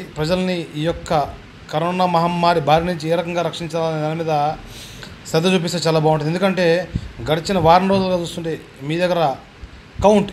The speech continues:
ఏదైతే ఉందో, రోజు డెబ్బై, ఎనభై, వంద ఈ రకంగా ఏదైతే వస్తూ ఉందో, this is, you know, the state is in really in a alarming stage. So, ఈ యొక్క స్టేజ్ నుంచి మనం ఎట్లా బయటపడాలా? ఎందుకంటే నిన్న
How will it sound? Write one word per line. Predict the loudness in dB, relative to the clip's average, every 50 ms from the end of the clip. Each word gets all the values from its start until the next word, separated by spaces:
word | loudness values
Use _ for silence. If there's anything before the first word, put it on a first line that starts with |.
| -4 0 2
ఏదైతే | 2 2 2 0 -2
ఉందో, | -2 -2 -2 -4 -6 -10 -16 -18 -18 -18 -20 -18 -10 -4 -2
రోజు | 0 2 2 0 0 -2 -2 -2
డెబ్బై, | -2 0 2 2 2 2 2 2 0 0
ఎనభై, | 2 2 2 2 4 4 2 2
వంద | 2 2 2 2 2 2
ఈ | 2 0
రకంగా | -2 -4 -4 -2 -2 0
ఏదైతే | 0 0 -2 -4
వస్తూ | -4 -2 -2 -2 -2
ఉందో, | -2 -2 -2 -2 -4 -4 -6 -10 -14 -18 -18 -18 -12 -8
this | -6 -6 -4 -2 -4
is, | -4 -4
you | -4 -2
know, | -2 -2 -2 -2 -4
the | -4
state | -2 0 0 0 0
is | -2 -2
in | 0 2
really | 2 4 2 2 0
in | 2 2 2
a | 2 2 4
alarming | 4 6 6 4 4 -2 -4 -4
stage. | -4 -6 -6 -8 -10 -14 -18 -20 -20 -20 -20 -20 -20 -20 -20 -20 -20 -20 -20 -20 -20 -20 -20 -20 -20 -20 -10 -2
So, | 0 2 4 4 2 0 -2 -6 -14 -16 -18 -18 -18 -18 -18 -20 -20 -16 -12 -8 -4
ఈ | 0 2 2
యొక్క | 2 0 -2 -10 -4 0 2 4 4 4 2 0 -4 -12 -18 -20 -18 -14 -10 -10 -8
స్టేజ్ | -4 0 2 2 2 2
నుంచి | 2 0 0 0
మనం | 2 0 0
ఎట్లా | 0 2 2 4
బయటపడాలా? | 4 4 2 2 2 2 2 2 2 0 -2 -4 -10 -12 -10 -10 -8 -8 -8 -8 -10 -10 -12 -18 -20 -20 -20 -20 -18 -8
ఎందుకంటే | -4 0 0 2 4 4 4 4 2 0 -4 -12 -18 -20 -20 -20 -18 -12 -8 -6
నిన్న | -4 0 2